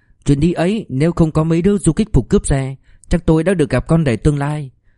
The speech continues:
Cả làng này ai cũng tò mò hỏi thăm, có con rể làm đến cấp thiếu tá, sướng thiệt, sướng thiệt." "Má, má hiểu cho con, không phải vậy đâu má, con khổ lắm, con đâu muốn."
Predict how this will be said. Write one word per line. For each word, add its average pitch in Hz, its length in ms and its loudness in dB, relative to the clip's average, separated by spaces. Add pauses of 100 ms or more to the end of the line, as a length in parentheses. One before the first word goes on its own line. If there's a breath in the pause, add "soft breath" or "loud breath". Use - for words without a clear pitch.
(120)
Cả 123 140 0
làng 139 300 -4
này 139 280 -4 (200)
ai 135 140 -4
cũng 208 160 -2
tò 139 160 0
mò 135 160 0
hỏi 123 140 -2
thăm, 151 320 -2 (240)
có 170 120 2
con 202 180 2
rể 139 180 0
làm 131 260 -2
đến 180 160 2
cấp - 180 0
thiếu 185 140 4
tá, 208 360 -2
sướng 214 260 0
thiệt, 139 240 2 (200)
sướng 196 240 -2
thiệt." 156 220 2 (2250)
"Má, 131 340 -2 (180)
má 147 100 0
hiểu 151 180 2
cho 143 160 -2
con, 151 360 -2 (240)
không 170 180 0
phải 113 200 2
vậy 117 160 0
đâu 135 120 2
má, 143 300 -6 (320)
con 151 160 0
khổ 123 180 2
lắm, 165 300 -4 (120)
con 175 140 0
đâu 170 120 2
muốn." 175 320 -2